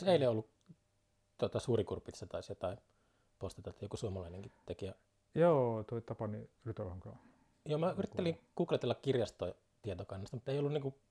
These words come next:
Speaker 1: tosi huonosti oli saatavilla. Ei ollut missään niinku Pohjanmaalla, niin ei ollut hänen teoksia missään kirjastossa.
Speaker 2: Joo, ei silleen varmaan, en, en, en tuntenut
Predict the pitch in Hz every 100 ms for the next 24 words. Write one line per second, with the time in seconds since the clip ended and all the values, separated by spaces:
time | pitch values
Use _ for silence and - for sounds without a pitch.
0 | _ 175 185 139 120 127 127 127 110 92
1 | 98 - - _ 131 139 160 160 139 107
2 | 104 113 104 - - - 156 127 98 98
3 | 95 101 104 113 110 101 110 101 - 117
4 | - 131 - 123 120 135 - _ - 139
5 | 139 131 131 135 143 131 117 127 123 123
6 | - - - - - - - _ _ _
7 | - 127 131 135 135 139 139 139 113 113